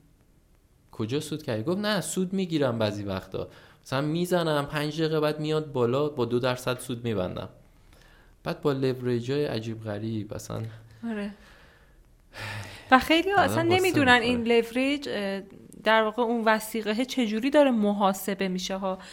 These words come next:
Speaker 2: یعنی اگر محاسبه‌اش رو متوجه بشن، شاید خیلی، اه، محتاطانه تر با این ابزارا برخورد بکنن. ولی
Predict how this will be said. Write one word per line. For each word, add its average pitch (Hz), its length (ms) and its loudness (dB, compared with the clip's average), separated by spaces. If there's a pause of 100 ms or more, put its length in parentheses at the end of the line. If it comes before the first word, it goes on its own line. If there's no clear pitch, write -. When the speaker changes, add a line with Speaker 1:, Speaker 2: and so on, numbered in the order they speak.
(220)
Speaker 2:
یعنی 196 120 0
اگر 285 180 2
محاسبه‌اش 214 760 0
رو 208 60 0
متوجه 208 440 -2
بشن، 269 220 -4
شاید 320 300 -2
خیلی، 302 500 -2 (120)
اه، 202 540 -6
محتاطانه 208 680 0
تر 208 200 4
با 202 100 0
این 190 140 0
ابزارا 180 360 0
برخورد 180 440 -2
بکنن. 185 440 -6 (640)
ولی 233 680 -2